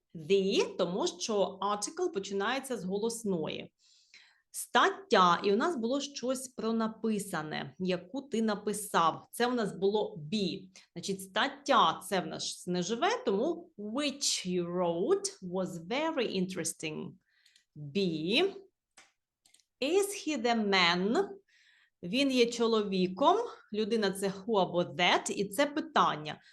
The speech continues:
Питання у нас залишилося, ем, одне. Who won the lottery? Він чоловік або він людина, яка виграла у лотерею.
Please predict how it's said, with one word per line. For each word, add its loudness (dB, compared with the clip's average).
Питання 0
у 0
нас -2
залишилося, 0
ем, 0
одне. 2
Who -2
won 0
the 2
lottery? 0
Він 0
чоловік -2
або 0
він 0
людина, 0
яка 0
виграла 0
у 0
лотерею. 2